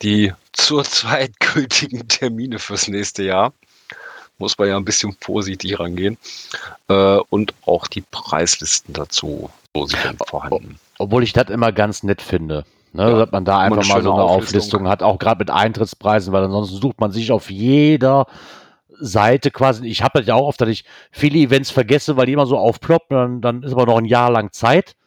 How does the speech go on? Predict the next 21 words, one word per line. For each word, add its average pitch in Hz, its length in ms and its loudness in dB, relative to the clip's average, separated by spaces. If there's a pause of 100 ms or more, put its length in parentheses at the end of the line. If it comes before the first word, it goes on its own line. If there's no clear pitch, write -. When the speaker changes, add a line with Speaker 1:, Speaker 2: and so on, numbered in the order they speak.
(320)
Speaker 1:
Mhm. 202 220 -8
Speaker 2:
Ne, 143 100 4
also 123 160 2
finde 151 160 -2
ich 131 80 0
so 143 40 4
eine 123 140 4
Auflistung 127 500 0
immer 135 120 4
mal 123 120 2
schön, 135 200 2
damit 113 180 2
man 113 120 -4
einfach 98 180 -2
gucken 110 280 -10
kann. 82 240 -6 (520)
Ähm, 101 440 0 (300)
und 101 160 -14
da, 107 240 2
wo 117 80 2
das 104 200 0